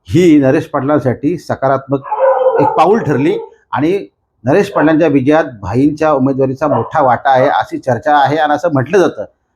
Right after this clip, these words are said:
आणि असं विश्लेषण कोणीतरी केलं तरी हरकत नाही.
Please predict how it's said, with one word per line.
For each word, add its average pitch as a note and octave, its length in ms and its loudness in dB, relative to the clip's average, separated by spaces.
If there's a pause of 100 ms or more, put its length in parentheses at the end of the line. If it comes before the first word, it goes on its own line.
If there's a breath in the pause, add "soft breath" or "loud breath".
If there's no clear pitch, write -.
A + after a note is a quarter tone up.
(120)
आणि D#3 140 2
असं F3 240 0
विश्लेषण F#3 400 -2
कोणीतरी A3+ 360 2
केलं D#3+ 260 2
तरी - 420 -6
हरकत C3+ 420 -4
नाही. E2+ 140 -14